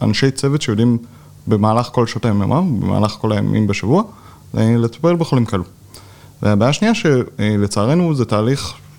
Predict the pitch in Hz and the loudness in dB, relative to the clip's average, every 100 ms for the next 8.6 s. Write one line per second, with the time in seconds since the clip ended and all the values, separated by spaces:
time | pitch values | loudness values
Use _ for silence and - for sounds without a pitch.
0 | - - - 98 - 107 139 139 110 110 | -20 -10 -4 -4 0 0 2 2 2 2
1 | 107 120 117 113 117 120 107 107 - 131 | 2 2 0 0 0 0 0 -2 0 0
2 | 156 - 107 117 120 120 110 101 107 127 | 0 0 0 2 2 2 0 -2 -2 0
3 | 123 110 - 113 113 117 185 190 - - | 2 0 -2 -2 0 0 0 -4 -14 -20
4 | - - 110 120 117 113 117 120 - 175 | -8 0 0 2 -2 0 -2 -2 0 0
5 | 131 101 104 123 - - 92 95 - - | 0 -2 0 -2 -6 -6 -2 -2 -4 -4
6 | 104 92 - 107 123 117 110 120 110 - | -2 -2 -4 -2 0 0 0 0 -2 -6
7 | - - - - 107 147 147 123 110 120 | -20 -20 -10 0 2 2 0 -2 -2 -2
8 | - - - - - 95 | -4 -14 -20 -20 -10 -2